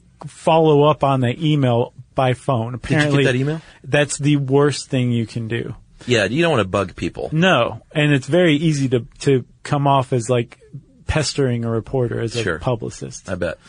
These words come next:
Speaker 1: So you, you need to know the rules, or your publicist needs to know the rules.
Speaker 2: Uh, here's a good one that I didn't think about: reading outside of your market.
Speaker 1: Mm-hmm.
Speaker 2: I'm sure it's pretty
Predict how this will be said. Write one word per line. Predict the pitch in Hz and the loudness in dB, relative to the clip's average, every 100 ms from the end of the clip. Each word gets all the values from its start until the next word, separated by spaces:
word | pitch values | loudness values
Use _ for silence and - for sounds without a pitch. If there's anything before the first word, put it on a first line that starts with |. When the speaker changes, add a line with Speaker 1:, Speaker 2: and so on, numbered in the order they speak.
| - - | -20 -4
Speaker 1:
So | 160 151 151 | 2 2 2
you, | 175 175 | 0 0
you | 190 190 | 0 2
need | 190 160 | 2 2
to | |
know | 151 147 | 0 2
the | 127 | 0
rules, | 113 117 - - - | -2 -4 -6 -14 -4
or | 165 165 | 2 4
your | 143 | 4
publicist | 131 147 127 - 127 - | 2 -2 -2 -4 -8 -8
needs | 127 - | -12 -10
to | 123 | -10
know | 117 | -8
the | 64 | -8
rules. | 64 50 - - - _ - | -10 -12 -14 -20 -20 _ -2
Speaker 2:
Uh, | 104 107 | 0 2
here's | 151 156 | 2 0
a | 127 | 0
good | 101 | 0
one | 95 98 98 90 | 0 0 0 0
that | 98 | 0
I | 98 | 2
didn't | 98 98 | -2 -4
think | 143 143 | -4 -4
about: | 87 87 - | -2 -2 -2
reading | 104 120 123 117 | -2 0 0 0
outside | 107 98 113 101 | -2 -2 -2 -2
of | |
your | 95 90 | -2 -2
market. | 104 110 82 - - | -2 -2 -4 -6 -6
Speaker 1:
Mm-hmm. | 120 131 127 - | -4 -4 -6 -8
Speaker 2:
I'm | 95 95 | -4 -2
sure | 95 127 | 0 0
it's | 110 | 0
pretty | - 110 | -4 -4